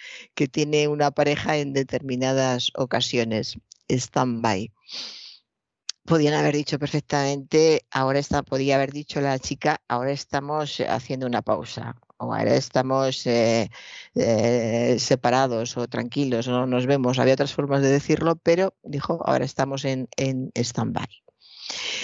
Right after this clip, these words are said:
Y, eh, una actriz en una entrevista en televisión, eh, contó que sus hijos estaban estudiando en Estados Unidos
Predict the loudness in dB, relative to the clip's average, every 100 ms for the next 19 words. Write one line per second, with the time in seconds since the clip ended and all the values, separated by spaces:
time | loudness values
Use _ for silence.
0 | -8 -10 -14 -4 2 2 0 -4 2 6
1 | 6 6 4 0 -2 -2 0 2 2 2
2 | -8 -16 _ _ -2 -2 0 2 2 2
3 | 0 -2 2 2 4 2 0 0 0 -2
4 | -2 -2 -2 0 2 4 2 -4 -12 -12
5 | -10 -6 -4 0 0 0 -2 0 2 2
6 | 2 2 4 4 0 0 -2 2 2 0
7 | -4 -4 0 0 2 2 2 2 0 0
8 | 0 0 -2 -4 0 2 2 -2